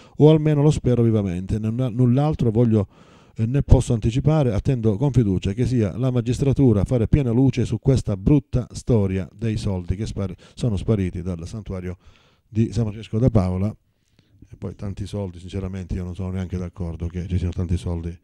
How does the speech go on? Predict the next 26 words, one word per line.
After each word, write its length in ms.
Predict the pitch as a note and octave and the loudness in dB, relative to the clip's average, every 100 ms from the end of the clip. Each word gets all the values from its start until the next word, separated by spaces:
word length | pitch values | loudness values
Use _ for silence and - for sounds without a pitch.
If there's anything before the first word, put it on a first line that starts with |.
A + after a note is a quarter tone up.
| _ _ _ | _ _ _
in 100 | - | -6
una 160 | F#2+ F2+ | -4 -4
chiesa. 420 | E2+ E2+ - E2+ - _ _ - - - - - | -4 -6 -6 -8 -14 _ _ -20 -20 -18 -16 -2
Pre 160 | A2+ | -2
Calabria 460 | G#2+ A2+ A#2+ A#2 B2 | 0 -4 -2 2 4
ora, 340 | C#3 D3 C#3+ | 6 6 4
ventiquattro 580 | A2+ G2 G2+ G#2 - A#2 | 0 0 2 0 2 2
ore, 160 | C3 B2 | 2 0
Calabria 380 | G2 G#2+ G2+ G2 | -2 -2 -2 0
tre, 760 | G#2+ G#2 G2 G2 F#2+ F#2 F#2 | 0 0 0 0 -2 -4 -6
pagina 360 | F2 G#2+ F#2+ F#2 | -4 -4 -2 -2
tredici, 680 | - B2 D#3 D3 A#2+ A2 G2 | 0 0 0 -2 0 2 2
diciassette 460 | F2+ F2 - G2+ G#2+ | 0 -4 -6 -4 0
agosto, 680 | G#2+ C3+ C#3 - C3+ C#3 - _ _ _ - | 2 2 2 0 2 2 0 _ _ _ 2
ucciso 360 | G#2 - C#3+ | 4 6 6
a 60 | A#2 | 6
colpi 300 | - C3 B2 | 4 4 4
di 140 | A2+ | 2
pallettoni, 720 | - C3+ B2+ A#2 B2+ C3+ C3+ A2 | 2 2 2 2 4 4 4 2
questa 240 | A2+ G#2 | 2 2
è 40 | G2 | 0
la, 120 | F#2 | -2
è 120 | G#2 | -2
l'edizione 500 | G2 F#2 F#2 - G2 | 0 2 2 2 4
di 100 | F#2+ | 4
sabato. 460 | F#2+ F2+ E2+ F2 | 2 0 0 0